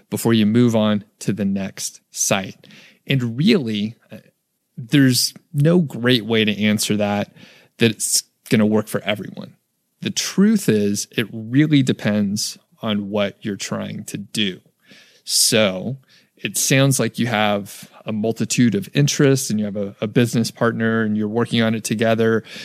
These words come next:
Maybe you guys have, like, tons of ideas and you wanna test them out. And you, you mentioned experimenting and, you know, just trying things. So I can respect,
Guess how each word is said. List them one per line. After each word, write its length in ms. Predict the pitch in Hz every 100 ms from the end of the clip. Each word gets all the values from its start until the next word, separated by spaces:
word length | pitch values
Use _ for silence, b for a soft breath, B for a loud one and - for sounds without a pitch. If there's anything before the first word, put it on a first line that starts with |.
| B
Maybe 260 | - 107 104
you 100 | 104
guys 300 | 107 101 104
have, 300 | - 104 104
like, 280 | 107 101 - _
tons 340 | - - 131 120
of 100 | 107
ideas 580 | 107 101 120 117 113 110
and 160 | 101
you 80 | 104
wanna 180 | 107 101
test 440 | - - 131 -
them 160 | 110 98
out. 440 | - 120 110 - - -
And 360 | 107 104 104 -
you, 160 | 117 -
you 120 | 120
mentioned 440 | 113 110 - 107
experimenting 960 | 101 - - 117 113 113 110 117 110 107 B B B _
and, 400 | 104 101 101 101
you 80 | 101
know, 120 | 101
just 200 | 98 -
trying 600 | - - 113 110 104 98
things. 440 | 135 - - - -
So 300 | - 107 101
I 80 | 151
can 160 | 185 190
respect, 420 | 147 - - -